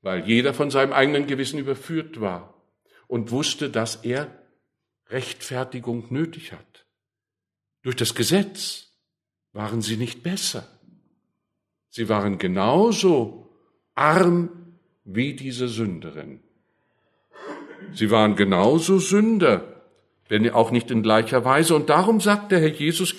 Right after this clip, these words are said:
in diesem Kapitel, Kapitel acht, Vers sechsunddreißig, "Wenn euch der Sohn frei macht, dann seid ihr recht frei." Das ist Rechtfertigung.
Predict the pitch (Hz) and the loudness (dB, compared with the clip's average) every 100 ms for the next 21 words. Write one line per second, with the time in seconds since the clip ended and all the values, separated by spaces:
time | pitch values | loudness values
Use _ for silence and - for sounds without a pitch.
0 | - 151 139 196 175 165 131 - 147 180 | -4 -4 0 0 0 -2 -4 -2 -4 2
1 | 185 196 - - _ _ _ _ _ _ | 4 2 -2 -16 _ _ _ _ _ _
2 | _ _ _ _ _ _ _ _ _ - | _ _ _ _ _ _ _ _ _ -20
3 | - - _ 117 120 101 98 110 - - | -20 -20 _ 0 2 2 4 2 0 -14
4 | - - _ _ _ _ _ _ _ 113 | -20 -20 _ _ _ _ _ _ _ 2
5 | 107 - - - _ _ - 107 - 101 | 2 2 -2 -2 _ _ -4 -2 -2 -4
6 | 90 82 90 110 120 - 147 - - _ | -4 -4 -2 0 0 -4 -6 -8 -20 _
7 | _ _ _ _ _ _ - - - _ | _ _ _ _ _ _ -20 -20 -20 _
8 | _ - 104 175 202 202 160 165 - 135 | _ -8 2 4 4 2 2 2 0 2
9 | 120 98 101 185 226 165 85 62 - - | 2 2 2 4 4 4 2 -4 -14 -12
10 | 85 82 80 76 67 - - _ _ _ | -8 -8 -8 -10 -14 -16 -20 _ _ _
11 | _ _ _ _ _ _ 95 113 151 180 | _ _ _ _ _ _ -4 -2 -2 -4
12 | 175 - - 123 123 123 123 107 82 - | -6 -14 -14 -10 -10 -8 -10 -10 -12 -16
13 | - _ 64 - 67 - 107 147 - 127 | -20 _ -18 -18 -18 -12 -10 -10 -10 -12
14 | 117 - 80 78 - 71 | -12 -14 -16 -16 -20 -20